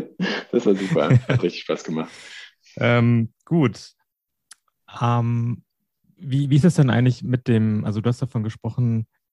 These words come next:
Speaker 2: okay, wir müssen, wir brauchen neue Skills, wir müssen vor allen Dingen auch technische Skills uns aneignen als Juristen. Jetzt hast du bei Dialo natürlich,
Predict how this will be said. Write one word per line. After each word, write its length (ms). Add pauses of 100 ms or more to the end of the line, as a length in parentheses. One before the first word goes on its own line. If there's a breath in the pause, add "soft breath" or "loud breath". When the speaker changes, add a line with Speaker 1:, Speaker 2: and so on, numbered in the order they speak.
Speaker 2:
okay, 200
wir 60
müssen, 360
wir 80
brauchen 240
neue 160
Skills, 440
wir 80
müssen 640 (120)
vor 120
allen 80
Dingen 140
auch 160
technische 440
Skills 560
uns 200
aneignen 520
als 160
Juristen. 580 (1200 soft breath)
Jetzt 260
hast 240
du 320 (960)
bei 200
Dialo 460
natürlich, 720